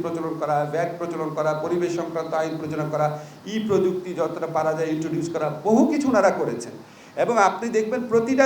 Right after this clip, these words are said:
দলেরই সংস্কার ভাবনা রয়েছে। আমার মনে আছে তিন দলীয় জোটের রূপরেখা ছিল, সেখানে, এখানে যত প্রস্তাব আছে এটার মূল সুর ওই তিন দল, তিন জোটের রূপরেখার মধ্যেও ছিল। আমরা রাজনৈতিক দলগুলোর সাথে ফেব্রুয়ারির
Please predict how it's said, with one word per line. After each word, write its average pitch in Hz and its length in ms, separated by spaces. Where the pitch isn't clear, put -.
দলেরই 247 280
সংস্কার 214 360
ভাবনা 202 260
রয়েছে। 147 320
আমার 202 220
মনে 220 180
আছে 226 120
তিন 220 180
দলীয় 220 280
জোটের 208 320
রূপরেখা 185 520
ছিল, 165 100
সেখানে, 202 220
এখানে 226 180
যত 208 160
প্রস্তাব 254 300
আছে 185 180
এটার 233 280
মূল 247 160
সুর 247 200
ওই 233 140
তিন 240 140
দল, 240 140
তিন 226 160
জোটের 214 260
রূপরেখার 208 460
মধ্যেও 226 300
ছিল। 147 140
আমরা 160 220
রাজনৈতিক 170 500
দলগুলোর 170 380
সাথে 185 200
ফেব্রুয়ারির 156 500